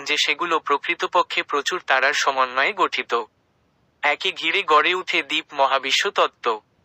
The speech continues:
কিন্তু পরবর্তীকালে বিজ্ঞানীরা বুঝতে পারেন যে এর নামকরণ ভুল হয়েছে, কারণ প্রকৃত মহাবিশ্ব এর অন্তর্ভুক্ত সকল বস্তুরই সামষ্টিক নাম। তাই এর পর থেকে এ ধরনের তারার সমষ্টিকে সাধারণভাবে গ্যালাক্সি বা ছায়াপথ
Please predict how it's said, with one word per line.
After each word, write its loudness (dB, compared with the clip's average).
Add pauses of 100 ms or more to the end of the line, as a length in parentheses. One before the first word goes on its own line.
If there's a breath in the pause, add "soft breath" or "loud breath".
(200)
কিন্তু -4
পরবর্তীকালে 2
বিজ্ঞানীরা -2
বুঝতে -4
পারেন 2
যে -2
এর 0
নামকরণ 2
ভুল -2
হয়েছে, 0
কারণ 0
প্রকৃত -2
মহাবিশ্ব 2
এর 2
অন্তর্ভুক্ত 0
সকল 0
বস্তুরই -2
সামষ্টিক 0
নাম। 0 (840)
তাই 2
এর 0
পর 6 (120)
থেকে -4 (120)
এ 0
ধরনের 0
তারার 2 (100)
সমষ্টিকে 0
সাধারণভাবে 2
গ্যালাক্সি 0
বা 2
ছায়াপথ 2